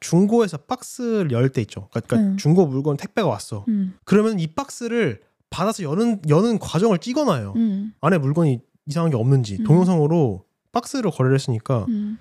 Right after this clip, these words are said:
Speaker 1: 이 바-, 자, 이 박스를 받았을 때부터 내가 열었을 때까지 자, 물건 상태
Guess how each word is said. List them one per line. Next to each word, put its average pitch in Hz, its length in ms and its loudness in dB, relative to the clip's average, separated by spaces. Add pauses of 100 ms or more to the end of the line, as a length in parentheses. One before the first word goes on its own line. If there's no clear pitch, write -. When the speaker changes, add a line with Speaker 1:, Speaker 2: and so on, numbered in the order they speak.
Speaker 1:
이 156 100 -2
바-, 156 180 -4
자, 139 160 0
이 143 80 4
박스를 190 280 -4
받았을 160 340 -4
때부터 156 800 -2
내가 135 200 0
열었을 156 340 0
때까지 160 500 -2
자, 156 180 -4
물건 151 240 2
상태 160 640 0